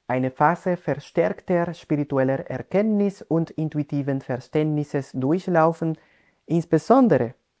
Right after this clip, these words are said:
in Bezug auf deine familiären Wurzeln und deine emotionale Sicherheit.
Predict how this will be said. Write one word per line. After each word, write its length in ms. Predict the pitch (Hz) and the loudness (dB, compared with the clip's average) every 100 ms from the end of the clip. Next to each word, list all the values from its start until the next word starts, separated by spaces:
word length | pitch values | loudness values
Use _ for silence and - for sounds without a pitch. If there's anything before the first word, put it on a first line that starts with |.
| _ | _
in 180 | 175 196 | 0 0
Bezug 400 | 180 - 156 147 | 0 -2 -2 -2
auf 240 | - 139 - | -4 -4 -2
deine 300 | 120 127 123 | -4 -4 -8
familiären 840 | 117 110 117 185 240 233 226 190 | -10 -8 -2 2 4 2 0 0
Wurzeln 600 | 185 185 - 175 160 165 _ _ _ - | 2 2 0 -2 -2 -4 _ _ _ 0
und 320 | 165 170 165 | 2 2 -2
deine 380 | 143 139 139 - | -6 -4 -4 -6
emotionale 800 | 131 127 - 120 113 110 117 120 _ _ | -8 -8 -8 -6 -4 -6 -8 -10 _ _
Sicherheit. 800 | - 180 151 127 113 - _ | -4 -2 -2 -6 -12 -18 _